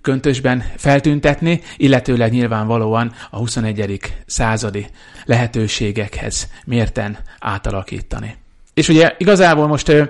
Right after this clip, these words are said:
enny-, ez csak ilyen kicsit ilyen, ö, összefoglaló, ö, lett volna, és ugye a kérdésre is pontos választ adjak. Hát tulajdonképpen, amikor Kína kétezer-tizenháromban hirdette meg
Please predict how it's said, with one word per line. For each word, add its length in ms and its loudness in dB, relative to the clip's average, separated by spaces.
enny-, 300 0
ez 160 0
csak 140 -2
ilyen 160 2
kicsit 300 -4
ilyen, 280 0
ö, 200 -4
összefoglaló, 760 0
ö, 380 -4
lett 220 -2
volna, 480 2
és 120 -4
ugye 100 4
a 40 -2
kérdésre 600 2
is 300 -4
pontos 440 -4
választ 600 -2
adjak. 480 0
Hát 140 -8
tulajdonképpen, 540 2
amikor 420 4
Kína 380 2
kétezer-tizenháromban 1300 0
hirdette 560 -4
meg 260 -8